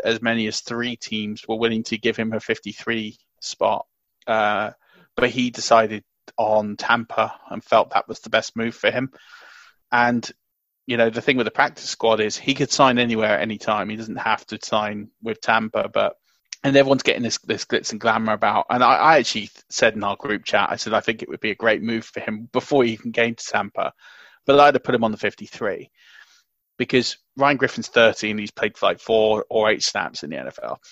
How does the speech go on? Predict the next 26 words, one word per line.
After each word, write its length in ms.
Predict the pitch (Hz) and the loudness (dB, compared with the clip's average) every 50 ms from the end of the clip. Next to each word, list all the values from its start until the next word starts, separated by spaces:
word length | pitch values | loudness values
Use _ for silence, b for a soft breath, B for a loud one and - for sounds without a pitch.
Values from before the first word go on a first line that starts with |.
| B B B B B | B B B B B
And 80 | 120 120 | -4 -2
he's 100 | 123 135 | 2 4
not 140 | 147 135 | 4 4
really 300 | 110 110 107 110 107 101 | 4 4 2 2 0 -2
gonna 180 | - 104 98 98 | -4 -4 -4 -4
be 100 | 98 101 | -4 -6
the 120 | 98 90 | -6 -6
guy. 200 | - 95 98 95 | -2 -2 -2 0
And 100 | 90 110 | -2 0
Blaine, 280 | - 135 139 - - - - - | 2 2 2 2 0 -8 -12 -6
and 120 | 123 139 | -2 0
I 100 | 131 131 | 0 2
get 220 | 127 143 147 110 101 | 4 4 4 4 4
why 180 | 113 113 113 | 2 2 2
Blaine 240 | 107 - 110 107 104 | 2 2 0 0 0
Gabbert's 360 | 104 101 101 - 87 80 - | 0 -2 -2 -2 -4 -6 -6
there. 200 | - 73 64 - - | -6 -6 -6 -4 -2
Blaine 180 | 107 107 113 | -2 0 0
Gabbert's 280 | 110 110 104 92 - - | 0 -2 -2 -2 -4 -4
there 180 | 95 85 87 90 | -2 -2 -2 -2
'cause 200 | - - 101 101 | -4 -8 -12 -12
he's 160 | 98 92 104 | -10 -6 -6
a, 180 | 98 98 101 - 101 | -4 -4 -4 -4 -4
an 100 | 107 107 | -2 -2
Arians 540 | 104 104 98 85 73 55 50 52 - - | -2 -2 -2 -4 -6 -8 -10 -12 -16 -12
guy. 120 | - - | -8 -8